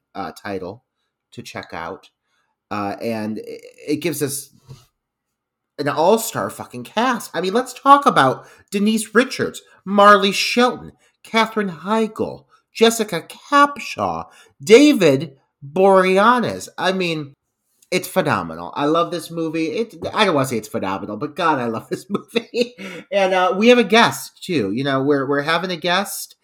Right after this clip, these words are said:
I'm excited. Uh, he is another fellow horror fan.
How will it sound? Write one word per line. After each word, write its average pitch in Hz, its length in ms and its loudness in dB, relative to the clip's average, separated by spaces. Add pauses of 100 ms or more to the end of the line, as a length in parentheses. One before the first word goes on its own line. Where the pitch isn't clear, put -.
(300)
I'm 151 160 2
excited. 170 640 0
Uh, 139 320 2
he 147 580 -2
is 131 160 2
another 139 580 -2
fellow 147 540 0
horror 147 640 4
fan. 143 580 0